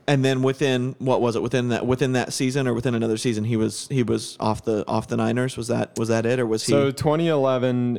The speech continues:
Speaker 2: he appeared in three games. Twenty twelve played in thirteen. He took over for Alex Smith in twenty twelve.
Speaker 1: Yeah.
Speaker 2: Twenty thirteen, all sixteen. Twenty fourteen, all sixteen. In twenty fifteen, he played in nine of 'em. In twenty sixteen, he played in twelve.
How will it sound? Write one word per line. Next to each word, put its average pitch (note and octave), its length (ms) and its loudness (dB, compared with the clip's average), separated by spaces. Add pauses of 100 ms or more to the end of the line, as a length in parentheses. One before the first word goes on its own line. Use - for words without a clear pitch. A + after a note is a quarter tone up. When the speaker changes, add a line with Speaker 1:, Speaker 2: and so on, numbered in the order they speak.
Speaker 2:
he A#2 460 -2 (720)
appeared B2 380 2
in A#2 100 0
three C#3 400 0
games. G#2 760 -4
Twenty C3 280 0
twelve B2 540 0 (200)
played B2 260 0
in A2 100 0
thirteen. G#2+ 720 -4
He G#2+ 160 -8
took A2+ 240 -6
over A2 240 0
for G#2+ 180 -6
Alex G2+ 300 -4
Smith G#2 240 -10
in G2 80 -8
twenty G#2 260 -6
twelve. - 440 -14 (120)
Speaker 1:
Yeah. B2+ 220 2 (360)
Speaker 2:
Twenty D3+ 300 2
thirteen, C#3 640 0
all A#2+ 240 0
sixteen. G#2+ 680 -2
Twenty A#2 300 -2
fourteen, A2+ 540 -4
all G2+ 160 -2
sixteen. F#2+ 760 -6 (320)
In G#2 160 -4
twenty B2 400 -2 (200)
fifteen, B2+ 560 -2
he A2 140 -6
played G#2+ 320 -2
in F#2+ 200 -2
nine A#2+ 300 2
of A#2 140 0
'em. A2 240 -2
In G#2 200 -4
twenty G#2+ 260 -4
sixteen, G2 520 -10
he F2+ 80 -10
played - 280 -12
in - 120 -12
twelve. - 480 -12